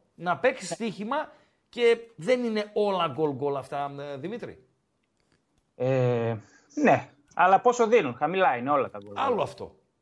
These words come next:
Speaker 2: Πολύ
Speaker 1: Άλλο
Speaker 2: χαμηλά.
Speaker 1: αυτό. Άλλο αυτό. Δεν
Speaker 2: Έχει
Speaker 1: είναι όλα.
Speaker 2: Είναι γκολ γκολ, ναι. Αλλά θες και το κάτι έξτρα για να πάρεις την απόδοση.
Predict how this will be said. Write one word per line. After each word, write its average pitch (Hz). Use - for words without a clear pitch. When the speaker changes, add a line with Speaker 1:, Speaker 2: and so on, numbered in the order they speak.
Speaker 2:
Πολύ 180
Speaker 1:
Άλλο 190
Speaker 2:
χαμηλά. 131
Speaker 1:
αυτό. -
Άλλο 220
αυτό. -
Δεν 196
Speaker 2:
Έχει 175
Speaker 1:
είναι 151
όλα. 175
Speaker 2:
Είναι 294
γκολ 208
γκολ, 233
ναι. 180
Αλλά 151
θες 240
και 233
το -
κάτι 240
έξτρα 240
για 139
να 143
πάρεις 180
την 190
απόδοση. 170